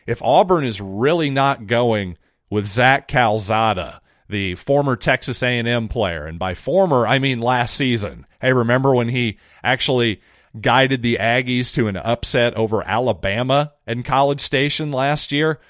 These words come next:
Well, overall, I was never that impressed by Calzada, but it is surprising to see that the presumed starter,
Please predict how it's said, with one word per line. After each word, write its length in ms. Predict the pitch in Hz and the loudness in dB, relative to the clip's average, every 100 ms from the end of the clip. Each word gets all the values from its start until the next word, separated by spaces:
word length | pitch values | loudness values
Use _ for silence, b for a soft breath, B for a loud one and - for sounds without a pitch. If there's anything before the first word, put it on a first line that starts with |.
| b b | b b
Well, 380 | 131 170 180 - b b b b | 2 4 4 2 b b b b
overall, 520 | 214 311 277 208 165 | 4 6 6 8 8
I 100 | 143 | 6
was 180 | 139 127 | 4 2
never 260 | 135 131 | 2 2
that 240 | 110 113 120 | 2 0 0
impressed 520 | 117 139 123 135 - | 0 2 2 2 0
by 180 | 117 117 | 0 0
Calzada, 800 | 139 120 123 107 117 120 120 117 b b b | 0 2 2 2 2 2 0 -4 b b b
but 360 | 95 123 123 - | 2 4 4 -2
it 160 | 117 117 | -4 0
is 160 | 160 | 0
surprising 800 | - 127 151 135 139 127 117 110 | 0 -2 2 4 4 2 -2 -4
to 120 | 110 | -6
see 600 | 101 - 143 131 110 92 _ _ _ _ _ _ | -4 -2 0 0 -2 -4 _ _ _ _ _ _
that 560 | 104 107 117 110 110 _ _ _ _ _ _ _ _ _ - | -6 0 2 2 -2 _ _ _ _ _ _ _ _ _ -8
the 80 | 120 | -4
presumed 520 | 131 110 147 165 147 | -2 0 2 2 0
starter, 640 | - 147 160 117 107 110 | 2 4 4 2 0 -4